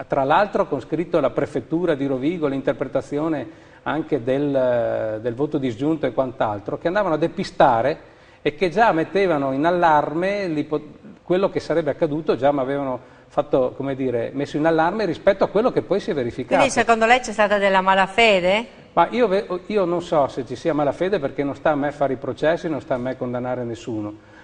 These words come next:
Speaker 1: Io dico che quello che è accaduto dalle ventitré in poi, domenica, e anche il giorno successivo, soprattutto il giorno successivo, non è normale, non è da paese normale. Io mi sono ritrovato insieme a me,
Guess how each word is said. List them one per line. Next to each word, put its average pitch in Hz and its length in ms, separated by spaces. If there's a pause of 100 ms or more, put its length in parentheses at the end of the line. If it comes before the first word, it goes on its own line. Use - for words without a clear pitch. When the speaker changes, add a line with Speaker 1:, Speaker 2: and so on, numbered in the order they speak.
Speaker 1:
Io 180 140
dico 180 260
che 147 120
quello 185 220
che 170 120
è - 20
accaduto 143 640
dalle 117 200
ventitré 127 420
in 147 120
poi, 120 260
domenica, 113 800
e 131 160
anche 120 260
il 104 200
giorno 123 240
successivo, 113 640
soprattutto 120 520
il 107 60
giorno 110 220
successivo, 107 600 (540)
non 127 180
è 190 100
normale, 151 520
non 120 180
è 175 60
da 208 100
paese 151 320
normale. 131 580
Io 185 180
mi 147 80
sono 170 200
ritrovato 160 520
insieme 151 340
a 143 60
me, 127 280